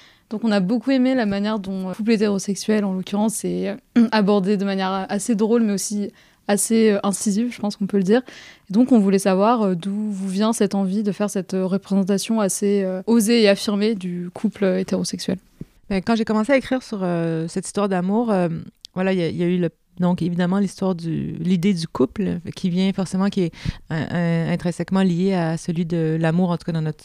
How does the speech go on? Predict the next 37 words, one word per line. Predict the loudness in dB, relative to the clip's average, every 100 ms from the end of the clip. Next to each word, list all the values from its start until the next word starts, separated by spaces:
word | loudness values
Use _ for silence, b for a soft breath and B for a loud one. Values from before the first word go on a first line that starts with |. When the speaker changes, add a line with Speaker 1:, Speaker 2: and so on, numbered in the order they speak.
| -14
Speaker 2:
société, | -6 -4 -2 0
notre | 0 0
conception | 0 2 0 -2 -2
des | 0 0
relations. | 2 0 -2 -6 -8 -8
Et | -8
puis, | -6
je | -4
me | -4
suis | -6 -6 -6
posé | -6 -4 0
la | 0
question, | 0 -4 -4 -2 0 0
euh, | 0 -2
pourquoi | -4 -6 0 4
le, | 4 2 0 b b _ -6
euh, |
l'amour | -2 0 2 2 2
me, | 0 0 0 -4 -8 -10 -18 _ -4
me | -2
plaît, | 0 2 0 -2 -6
pourquoi | -2 0
l'amour, | 2 4 2 2
euh, | 0 0
me | -4 -4 -4
fait | 0 0
vibrer, | 2 2 2
mais | 2 0
que | 0
le | 0 -2
couple | -4 -4 -4
me, | -2 -2 -2 -2 -6 -8 B B B B
me | -4
contraint, | -2 -2 -4 -4 -4
euh, | -2 0 0 -2 -2
m'angoisse, | -2 -2 -2 -2 -2 -4 -6 -8
euh, | -6 -6 -6